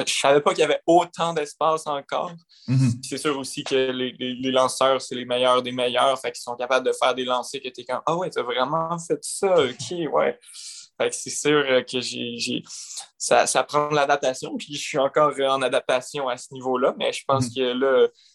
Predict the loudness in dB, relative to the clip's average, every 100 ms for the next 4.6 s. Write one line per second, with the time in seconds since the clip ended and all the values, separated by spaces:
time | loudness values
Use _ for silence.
0 | _ -6 -2 -2 -2 -4 -8 -2 2 4
1 | 2 -2 -18 -4 -2 2 2 4 2 2
2 | 0 2 2 2 0 -6 -4 0 0 2
3 | 2 2 0 -6 -8 -2 2 2 0 -10
4 | -12 -4 -2 0 -2